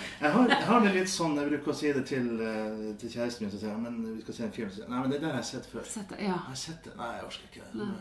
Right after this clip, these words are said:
Speaker 1: Bruk tid, jeg har jo sett det."
Speaker 2: Ja.
Speaker 1: "Kanskje jeg skal se det på nytt."
Speaker 2: Ja, det ligger så mye folks
Speaker 1: Med,
Speaker 2: hjerteblod
Speaker 1: med,
Speaker 2: og
Speaker 1: med øyne
Speaker 2: detaljer,
Speaker 1: og, og, og,
Speaker 2: fokusering. Ja, sant.
Speaker 1: og hjertet som er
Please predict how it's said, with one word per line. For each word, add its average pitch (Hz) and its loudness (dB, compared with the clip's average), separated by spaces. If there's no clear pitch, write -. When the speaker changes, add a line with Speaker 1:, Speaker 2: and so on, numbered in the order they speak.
Speaker 1:
Bruk 110 -6
tid, 131 -8
jeg 113 -6
har 127 -6
jo 139 -6
sett 165 -8
det." - -20
Speaker 2:
Ja. - -8
Speaker 1:
"Kanskje 214 -8
jeg 196 -10
skal 175 -12
se 196 -6
det - -6
på 123 -6
nytt." - -10
Speaker 2:
Ja, 220 4
det 269 8
ligger 294 10
så - 4
mye 247 10
folks 277 6
Speaker 1:
Med, 269 8
Speaker 2:
hjerteblod 262 6
Speaker 1:
med, - 6
Speaker 2:
og - 4
Speaker 1:
med 262 4
øyne 147 4
Speaker 2:
detaljer, 156 6
Speaker 1:
og, - 0
og, 117 -2
og, 113 -4
Speaker 2:
fokusering. 165 -2
Ja, 233 4
sant. 311 4
Speaker 1:
og 117 -4
hjertet 123 -4
som 101 -6
er 107 -6